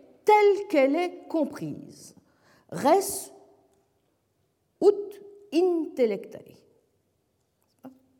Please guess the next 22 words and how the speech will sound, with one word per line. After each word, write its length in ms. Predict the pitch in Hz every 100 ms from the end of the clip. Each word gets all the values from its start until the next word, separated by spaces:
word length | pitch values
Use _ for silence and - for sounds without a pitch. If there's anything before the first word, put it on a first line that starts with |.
| -
Bon. 100 | - _ _ _ _ _ _ _ _ _ _ _ _ -
À 100 | 415 415
partir 500 | 392 - - 392 269
de 120 | 214
là, 220 | 185 127 - - - - _ _ _ _
vous 120 | 180 233
l'aurez 320 | 214 180 185
compris, 460 | 202 202 - 349 440 - - - _ _ _ _ _ _ _
nul 420 | 233 320 427 370 311
n'est 140 | 302
besoin 680 | 208 254 208 208 214 151 - - - 160
de 180 | 156
faire 400 | 202 - 180 147 - -
une 220 | 240 214
distinction 800 | 147 165 - 143 160 156 - 415 453 - - - - -
dont 240 | 190 285
nous 120 | 269
verrons 600 | 233 233 233 220 226 190 - - - - _
toute 280 | 427 440 349
l'importance, 1040 | 277 240 220 226 - 466 415 82 - -
au 100 | -
contraire, 720 | - 156 151 151 101 - -